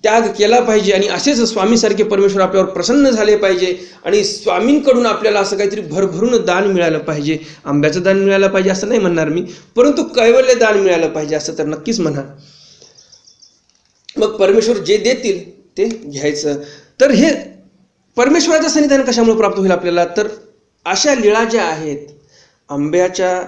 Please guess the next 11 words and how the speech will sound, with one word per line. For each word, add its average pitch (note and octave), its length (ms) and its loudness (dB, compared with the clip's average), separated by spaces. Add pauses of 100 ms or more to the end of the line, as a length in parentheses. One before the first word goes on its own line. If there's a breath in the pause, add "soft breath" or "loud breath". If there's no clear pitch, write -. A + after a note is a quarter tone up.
लीळा E3 260 -2
असतील, D#3+ 440 -6
केळाच्या F3+ 460 -4
लीळा F3+ 340 -2
असतील, E3 400 -8
बोराच्या F#3+ 520 0
लीळा G3 300 0
असतील, F3 440 -4 (360 loud breath)
गुळभेलीच्या C4 840 2
लीळा A#3 320 2
असतील, F#3 640 -2